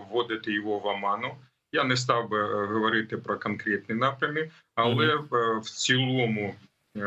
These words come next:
Speaker 1: ми стабілізували за, за рахунок додатку сил ситуацію на Сході, де противник сформував угрупування біля ста тисяч військ, як відомо, біля двох тисяч броньованої техніки,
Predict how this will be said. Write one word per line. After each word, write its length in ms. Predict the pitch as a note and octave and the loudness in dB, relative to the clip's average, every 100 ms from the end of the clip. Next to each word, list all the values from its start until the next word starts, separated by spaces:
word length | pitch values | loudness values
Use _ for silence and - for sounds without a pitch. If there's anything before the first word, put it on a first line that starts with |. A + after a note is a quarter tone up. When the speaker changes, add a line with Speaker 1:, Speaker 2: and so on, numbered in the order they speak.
| G#2 | 0
Speaker 1:
ми 380 | G#2 A#2 C3+ B2 | 2 2 2 2
стабілізували 1120 | - - A#2+ A2+ A#2 A2+ B2 B2 A2+ G#2+ G#2 | 0 0 0 2 2 2 2 4 2 2 -2
за, 400 | G#2 A2 A2+ A2 G#2+ | 0 2 2 0 -2
за 180 | G#2+ A#2 | 0 2
рахунок 420 | A#2+ - A#2 G#2 G2 | 2 -2 -6 -6 0
додатку 540 | A#2 A2+ A2+ - - | 0 4 2 0 -4
сил 480 | A#2 - A2+ G#2+ G2 - _ | -2 0 2 0 -2 -10 _
ситуацію 680 | - B2 B2+ A#2+ A#2 - A2 | -2 -2 2 2 2 0 0
на 180 | A2 A2 | 2 2
Сході, 600 | G#2+ - A2 G2+ A2 B2+ B2+ - _ - | 0 -2 -2 -2 0 -2 -4 -14 _ -10
де 280 | - A#2 A2 | 0 2 2
противник 500 | A2 A2+ A2+ B2+ A2+ | 0 -4 -2 -2 0
сформував 580 | - A2+ A2+ A2 A2 G2+ - | 0 0 0 2 0 -2 -8
угрупування 920 | A2+ G#2+ A2+ A#2 A2 G#2+ G2+ G2+ G2 - _ _ A2 | -4 -2 -2 0 2 2 0 -4 -6 -8 _ _ -2
біля 280 | G2+ G2 | 2 2
ста 320 | F#2+ - - G#2 | 2 -2 -2 -2
тисяч 520 | - G2 - - - | -2 -2 0 -2 -2
військ, 300 | B2+ - - | -2 0 0
як 200 | C3 - | 0 0
відомо, 440 | A#2+ B2+ A#2 A2+ - _ _ _ - - - | -2 -2 -2 -4 -8 _ _ _ -18 -16 -12
біля 380 | G#2+ G2 A#2 A2 | -6 0 2 2
двох 240 | G#2 A2+ | 0 -4
тисяч 400 | - A2 - - A2 G#2+ G#2 | -2 0 2 2 2 2 0
броньованої 680 | F#2+ A#2 A2+ A2 G#2 G2+ G2+ | 0 0 2 0 0 0 0
техніки, 640 | G2 C#3 D3+ C3 B2 - | 2 0 0 -4 -4 -6